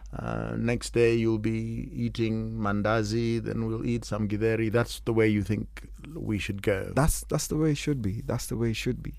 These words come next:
Speaker 2: We should, uh, embrace each other's differences.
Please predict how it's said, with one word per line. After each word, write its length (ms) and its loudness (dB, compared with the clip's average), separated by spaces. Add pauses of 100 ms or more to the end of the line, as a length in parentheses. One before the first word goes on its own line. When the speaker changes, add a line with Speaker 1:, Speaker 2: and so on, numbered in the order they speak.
(160)
Speaker 2:
We 160 0
should, 360 -2
uh, 140 0
embrace 400 2
each 160 -4
other's 240 0
differences. 600 -6